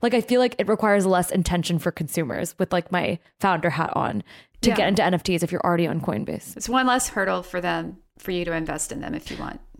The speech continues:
Speaker 1: Like, the, the parallel I made when I first saw this was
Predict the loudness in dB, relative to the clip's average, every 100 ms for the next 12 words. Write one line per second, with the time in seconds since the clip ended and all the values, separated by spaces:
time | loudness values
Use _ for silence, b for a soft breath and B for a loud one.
0 | 0 0 2 0 2 2 4 6 6 4
1 | 4 2 2 2 2 0 0 2 4 4
2 | 2 0 0 0 -4 -2 2 4 4 0